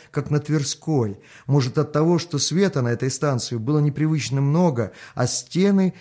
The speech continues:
были украшены незамысловатыми узорами, и по краям арок из стен выступали имитации старинных колонн, как на картинах из книжки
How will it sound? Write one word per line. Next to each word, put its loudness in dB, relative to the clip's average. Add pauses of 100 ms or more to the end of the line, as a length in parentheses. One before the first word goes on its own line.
(120)
были 6
украшены 2
незамысловатыми 2
узорами, 2 (220)
и 0
по -2
краям 2
арок 0 (180)
из -2
стен 4
выступали 2 (120)
имитации 2
старинных 0
колонн, 2
как -10
на -4
картинах -2
из -4
книжки -2